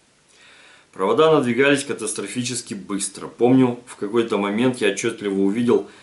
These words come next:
белые фарфоровые изоляторы. На каждом столбе их было пять.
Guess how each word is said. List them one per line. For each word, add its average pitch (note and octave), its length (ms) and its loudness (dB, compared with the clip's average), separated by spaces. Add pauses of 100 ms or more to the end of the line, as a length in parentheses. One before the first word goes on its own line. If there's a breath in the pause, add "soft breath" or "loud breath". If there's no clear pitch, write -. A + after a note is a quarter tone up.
(160 loud breath)
белые A#2+ 440 4
фарфоровые G#2+ 720 0
изоляторы. G2+ 560 0 (840 soft breath)
На F#2+ 80 -6
каждом A2+ 400 0
столбе B2+ 460 4
их G#2 180 -4
было A#2+ 240 4
пять. - 640 -4